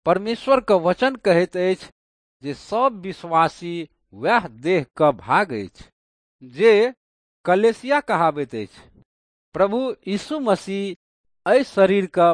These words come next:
माथा छी। परमेश्वर के पास सब विश्वासी के लेल एकटा काम छै। उदाहरण स्वरूप प्रचार केनाइ,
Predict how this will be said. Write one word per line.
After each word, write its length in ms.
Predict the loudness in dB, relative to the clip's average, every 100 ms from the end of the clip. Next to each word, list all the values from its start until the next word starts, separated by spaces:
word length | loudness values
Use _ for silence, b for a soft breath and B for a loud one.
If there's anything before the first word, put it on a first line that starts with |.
| 0
माथा 480 | -2 -2 0 0 0
छी। 260 | -4 -16 -16 _ _ _ _ _
परमेश्वर 580 | 0 0 -2 -6 0 0
के 160 | 2 0
पास 420 | 2 4 4 2 -8 _ _ -6
सब 280 | 0 0 -2
विश्वासी 600 | -10 -8 0 2 0 -8
के 200 | -4 -2
लेल 300 | 0 -2 -4 -8
एकटा 360 | -16 -14 -4 -4
काम 420 | -4 -6 -4 -6
छै। 300 | -12 -12 -12 -14 _ _ _ _ -16
उदाहरण 580 | -2 2 4 4 0 -4
स्वरूप 580 | -2 0 0 -2 -4 -14 -14 _ _ -4
प्रचार 440 | -4 2 2 2
केनाइ, 540 | 0 -4 -2 0 -2